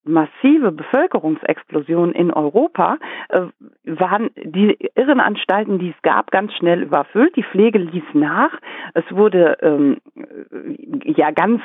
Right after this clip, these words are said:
äh, schlecht betreut. Es waren viel zu viele Patienten, viel zu wenig Pflegepersonal. Ähm, es gab ganz schlechte Nahrung und so weiter. Da hat Nelly Bly,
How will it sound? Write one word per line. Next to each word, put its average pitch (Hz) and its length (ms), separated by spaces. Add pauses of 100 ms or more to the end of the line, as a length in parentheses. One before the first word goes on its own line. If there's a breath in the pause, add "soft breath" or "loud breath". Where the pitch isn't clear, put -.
(120)
äh, 160 160
schlecht - 440
betreut. 165 640
Es 190 160
waren 170 440 (100)
viel 247 200
zu 175 100
viele 220 280
Patienten, 196 500
viel 196 220
zu - 120
wenig 160 240
Pflegepersonal. 202 800 (360 loud breath)
Ähm, - 140
es 175 180
gab 165 280
ganz 156 260
schlechte 160 380
Nahrung 196 580
und 190 180
so 143 100
weiter. 180 320
Da 160 140
hat - 180
Nelly 180 280
Bly, 180 460